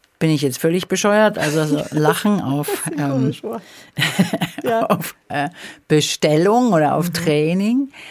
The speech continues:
Speaker 1: Aber es funktioniert und es macht Freude und du kommst in eine völlig andere Stimmung.
Speaker 2: Ja, das glaube ich.
Speaker 1: Tatsächlich.
Speaker 2: Ich hab mal eine interviewt, die da Kurse anbietet, also
Speaker 1: Mhm.
Speaker 2: nur am Telefon.
Speaker 1: Mhm.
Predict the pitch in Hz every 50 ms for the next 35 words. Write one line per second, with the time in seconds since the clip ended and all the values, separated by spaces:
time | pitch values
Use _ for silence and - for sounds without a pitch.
0 | - - _ _ _ - 175 175 180 180 175 - - - _ _ _ _ - _
1 | - - 196 190 170 - 175 160 160 156 151 180 220 269 311 - - 180 170 165
2 | 165 - 165 156 151 - - - - - - 131 139 165 185 226 254 254 233 220
3 | 220 214 214 196 190 196 185 - 202 202 - 160 - - - - - - 180 202
4 | 208 - - - 160 160 156 151 151 - - - 262 262 262 - - - - 202
5 | 208 214 208 196 185 180 180 180 185 - - - - - - _ _ _ _ -
6 | - - - - 302 330 294 220 202 226 277 262 285 262 - - 233 226 269 294
7 | 190 151 139 - - 139 127 131 147 175 302 302 - 285 277 226 - 208 233 254
8 | 247 - 240 240 - 269 240 214 226 240 294 320 339 285 269 - - - - 208
9 | 208 220 214 208 202 196 196 - - 269 285 - - 175 - - 208 254 302 285
10 | 214 202 196 175 175 - 285 370 415 - - - 220 247 285 320 - - 220 -
11 | 269 254 226 202 - - 190 190 240 165 156 160 190